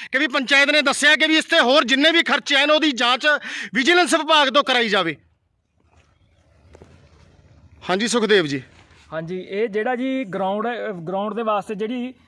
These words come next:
Speaker 2: ਗ੍ਰਾਂਟ ਆਈ ਸੀ, ਉਹਦੇ 'ਚੋਂ ਪਝੱਤਰ ਹਜ਼ਾਰ ਰੁਪਏ ਦੀ ਆਨਲਾਈਨ ਪੇਮੈਂਟ ਹੋ ਚੁੱਕੀ ਹੈ ਔਰ ਉਹ ਹੈ ਕਿ ਟਰੈਕ ਵਾਸਤੇ ਜਿਹੜੀ ਇੱਟਾਂ ਆਈਆਂ ਸੀ, ਦਸ ਹਜ਼ਾਰ ਦੇ ਕਰੀਬ ਇੱਟ, ਇੱਥੇ ਇੱਕ ਵੀ ਇੱਟ ਨਹੀਂ ਲੱਗੀ ਹੈ ਜੀ।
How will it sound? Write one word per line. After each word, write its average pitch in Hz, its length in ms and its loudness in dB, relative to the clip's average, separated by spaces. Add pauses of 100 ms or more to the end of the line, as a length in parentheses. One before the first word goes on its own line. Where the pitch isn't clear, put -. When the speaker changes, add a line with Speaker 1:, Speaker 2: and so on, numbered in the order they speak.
(240)
Speaker 2:
ਗ੍ਰਾਂਟ 190 320 -2
ਆਈ 190 180 0
ਸੀ, 180 340 -8 (360)
ਉਹਦੇ 208 180 -8
'ਚੋਂ 254 140 -4
ਪਝੱਤਰ 247 480 -8
ਹਜ਼ਾਰ 214 320 -2
ਰੁਪਏ 214 200 -6
ਦੀ 226 100 -6
ਆਨਲਾਈਨ 214 340 -2
ਪੇਮੈਂਟ 208 280 -6
ਹੋ 180 180 -6
ਚੁੱਕੀ 185 320 -10
ਹੈ 220 160 -4 (360)
ਔਰ 196 120 -2
ਉਹ 233 260 -2
ਹੈ 254 80 -2
ਕਿ 262 180 -2
ਟਰੈਕ 214 440 -2
ਵਾਸਤੇ 220 400 -4
ਜਿਹੜੀ 214 220 -8 (200)
ਇੱਟਾਂ - 260 -6
ਆਈਆਂ 185 260 -4
ਸੀ, 240 200 -8 (420)
ਦਸ 190 240 -2
ਹਜ਼ਾਰ 214 260 -2
ਦੇ 202 80 -8
ਕਰੀਬ 190 260 -8
ਇੱਟ, 160 200 -10 (460)
ਇੱਥੇ 247 300 -6
ਇੱਕ 247 180 -10
ਵੀ 254 120 -4
ਇੱਟ - 140 -10
ਨਹੀਂ 202 100 -8
ਲੱਗੀ 196 260 -8
ਹੈ 214 100 -2
ਜੀ। 247 200 -10